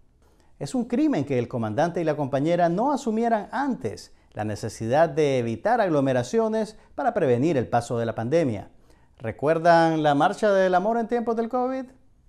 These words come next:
Yo también. Nunca sabremos cuántos participantes de estas actividades forzadas o voluntarias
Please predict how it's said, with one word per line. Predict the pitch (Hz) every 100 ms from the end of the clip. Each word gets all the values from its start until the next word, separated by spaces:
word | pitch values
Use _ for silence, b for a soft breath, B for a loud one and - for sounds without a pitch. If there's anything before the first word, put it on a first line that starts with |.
| -
Yo | 294
también. | 113 104 104 95 - _ _ _ _ _ _
Nunca | 226 320 277
sabremos | 214 180 196 180
cuántos | - 180 233 285 190 127
participantes | 139 123 123 120 - 160 170 131
de | 120
estas | 165 170 143
actividades | 143 123 120 127 151 147
forzadas | - 110 - 160 175 165
o | 151
voluntarias | 127 117 107 185 220 165 98 -